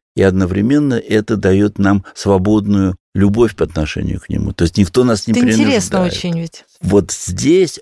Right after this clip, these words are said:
Speaker 1: он человек уже двадцатого века.
Speaker 2: Я хотела сказать,
Speaker 1: Да.
Speaker 2: что это очень
Speaker 1: Здесь
Speaker 2: современно.
Speaker 1: очень
Speaker 2: Мгм.
Speaker 1: современно. Здесь этот человек, Хомяков, оказывается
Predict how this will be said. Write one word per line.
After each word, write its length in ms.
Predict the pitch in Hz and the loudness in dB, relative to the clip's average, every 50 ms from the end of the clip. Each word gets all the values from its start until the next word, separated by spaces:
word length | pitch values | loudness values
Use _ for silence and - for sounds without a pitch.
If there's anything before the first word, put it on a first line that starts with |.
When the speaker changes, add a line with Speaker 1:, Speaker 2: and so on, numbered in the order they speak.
| _ - | _ -2
Speaker 1:
он 220 | 107 110 113 110 | 0 2 2 0
человек 480 | - - 95 92 104 107 120 131 - - | 0 0 0 2 2 2 2 0 -2 -4
уже 160 | 98 90 101 | -4 -4 -4
двадцатого 840 | 90 85 90 92 95 - - - 117 113 117 - - 90 78 76 76 | -4 -2 0 0 0 0 -2 -2 0 0 0 0 -2 -4 -2 -2 -4
века. 460 | 73 76 73 71 - - - - - - | -4 -6 -6 -8 -8 -10 -12 -14 -10 -4
Speaker 2:
Я 100 | - 226 | -2 -2
хотела 280 | - 262 269 - 285 285 | 0 0 0 0 0 -2
сказать, 240 | - - - 220 214 - | -2 0 0 0 0 0
Speaker 1:
Да. 40 | - | 0
Speaker 2:
что 80 | 214 | -2
это 140 | 220 214 - 233 | -2 -2 -2 -4
очень 180 | - - 240 | -2 -2 -4
Speaker 1:
Здесь 240 | 220 - 135 160 - | -2 0 0 0 0
Speaker 2:
современно. 220 | 247 247 - 110 | 0 0 0 0
Speaker 1:
очень 160 | - 185 - 117 | 0 0 0 -2
Speaker 2:
Мгм. 40 | |
Speaker 1:
современно. 920 | 110 - - 113 110 110 113 117 117 120 120 120 120 113 104 87 78 78 78 | -2 0 -2 -2 0 0 -2 0 0 0 0 0 2 0 0 0 0 -2 -4
Здесь 440 | 76 - - 113 123 120 - - - _ _ _ - | -4 -6 -4 -2 -2 -2 -2 -4 -10 _ _ _ -2
этот 300 | 107 104 - - 123 - | -2 0 0 0 -2 -2
человек, 680 | - 101 101 104 107 113 120 151 - - - - - _ _ | 0 0 0 2 2 0 2 2 2 0 0 -2 -8 _ _
Хомяков, 560 | - 101 101 107 107 107 - 101 90 80 - _ - | 0 2 2 2 2 0 0 0 -2 -2 -2 _ -6
оказывается 880 | - 92 - - - 135 127 127 127 113 - - 139 113 107 98 | -6 -4 0 0 0 0 0 0 -2 -4 -4 -2 -2 0 -2 -2